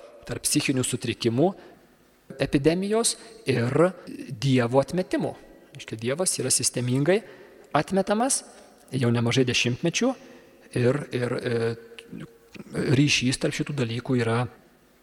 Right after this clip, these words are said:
tikrai artimas, tiesioginis.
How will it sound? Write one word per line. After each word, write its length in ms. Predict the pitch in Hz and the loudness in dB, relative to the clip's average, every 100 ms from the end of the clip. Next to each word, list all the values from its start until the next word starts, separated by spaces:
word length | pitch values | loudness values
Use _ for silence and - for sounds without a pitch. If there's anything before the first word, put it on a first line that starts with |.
| _ | _
tikrai 400 | 127 - 107 131 - - - - - - _ _ - - - | -6 -2 2 0 0 -12 -20 -20 -20 -20 _ _ -20 -20 -8
artimas, 600 | 127 113 - 110 101 - - - - _ - - | 0 0 0 -4 -2 -4 -6 -18 -20 _ -20 -4
tiesioginis. 680 | - - 117 113 - - | 0 4 2 2 -4 -8